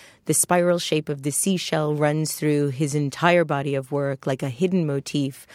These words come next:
from the monumental design of his Mundanium project in nineteen twenty-eight to the idea of an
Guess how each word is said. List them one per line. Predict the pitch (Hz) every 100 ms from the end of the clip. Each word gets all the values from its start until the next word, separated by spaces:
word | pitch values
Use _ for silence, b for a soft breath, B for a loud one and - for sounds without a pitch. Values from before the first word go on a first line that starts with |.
| B B
from | - 151
the | 139
monumental | 143 160 190 180 160 151 147
design | 143 143 143 135 135 139
of | - 139 127
his | 147 139
Mundanium | 143 143 151 151 147 151 151 143 151 143
project | 143 135 147 127 151
in | 143
nineteen | 147 139 147
twenty-eight | 139 143 139 160 214 208 B B B B -
to | 185
the | 170
idea | 156 156 156 151 151
of | 147
an | 147